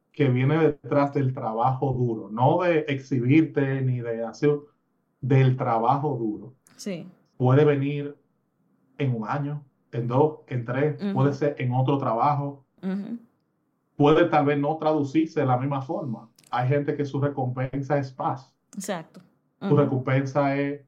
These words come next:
Speaker 1: reputación. Su recompensa es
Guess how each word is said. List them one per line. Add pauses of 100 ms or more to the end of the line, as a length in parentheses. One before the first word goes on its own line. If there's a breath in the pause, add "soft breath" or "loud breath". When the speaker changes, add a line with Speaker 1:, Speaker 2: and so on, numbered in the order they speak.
(380)
Speaker 1:
reputación. (640)
Su
recompensa
es